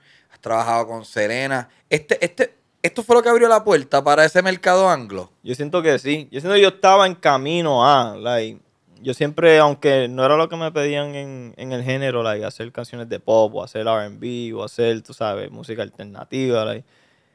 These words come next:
Speaker 2: pero siempre me mantenía practicando, pues, por si acaso, ¿sabes? Se me llega a dar una oportunidad y yo no puedo venir, "Ah, yo no lo sé hacer".
Speaker 1: ¿Pero qué es practicar?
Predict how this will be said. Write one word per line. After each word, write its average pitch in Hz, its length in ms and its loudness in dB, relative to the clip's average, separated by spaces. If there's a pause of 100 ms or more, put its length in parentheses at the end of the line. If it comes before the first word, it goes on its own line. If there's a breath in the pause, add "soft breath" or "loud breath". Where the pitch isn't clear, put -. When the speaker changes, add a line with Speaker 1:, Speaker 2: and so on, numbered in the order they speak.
(240)
Speaker 2:
pero 127 200 6
siempre 131 240 -4
me 156 100 2
mantenía 156 440 0
practicando, 139 680 2
pues, 113 260 -2
por 107 120 -10
si - 100 -10
acaso, 135 640 2 (280)
¿sabes? 143 240 -2
Se 127 100 -8
me 113 160 -8
llega 123 160 6
a - 40 10
dar 147 80 6
una 156 100 0
oportunidad 151 580 4
y 147 120 0
yo 131 100 -4
no 127 140 -4
puedo 139 240 2
venir, 135 520 -2 (640)
"Ah, 127 280 4 (200)
yo 113 160 -8
no 123 120 0
lo 123 100 2
sé - 120 -4
hacer". 117 340 2
Speaker 1:
¿Pero 135 180 -4
qué 143 160 -2
es 156 60 -4
practicar? 127 720 -4